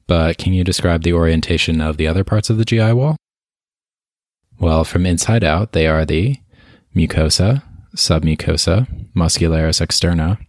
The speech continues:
and serosa. A decent mnemonic to remember this is just M S M S.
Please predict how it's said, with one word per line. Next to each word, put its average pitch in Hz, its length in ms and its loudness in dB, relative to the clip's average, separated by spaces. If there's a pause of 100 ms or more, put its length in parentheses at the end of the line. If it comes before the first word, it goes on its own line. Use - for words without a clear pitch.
(120)
and 82 140 0
serosa. 95 600 0 (1700)
A 85 240 4
decent 95 380 2
mnemonic 82 380 2
to - 100 -2
remember 80 280 2
this 87 360 0
is 85 100 0
just - 340 -2
M 85 220 2
S 85 300 0
M 87 180 0
S. - 400 -6